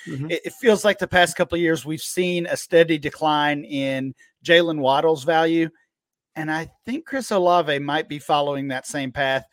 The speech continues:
Speaker 2: Certainly a very good receiver, uh, but hasn't,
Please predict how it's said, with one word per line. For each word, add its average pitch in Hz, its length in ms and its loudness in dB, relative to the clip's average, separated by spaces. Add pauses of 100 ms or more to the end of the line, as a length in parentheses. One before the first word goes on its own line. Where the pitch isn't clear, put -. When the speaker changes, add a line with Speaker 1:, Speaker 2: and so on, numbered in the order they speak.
(140)
Speaker 2:
Certainly 196 480 -2
a 160 60 4
very 156 340 2
good 151 280 0
receiver, 151 600 -6 (400)
uh, 127 420 -4 (600)
but 160 160 2
hasn't, 170 420 -2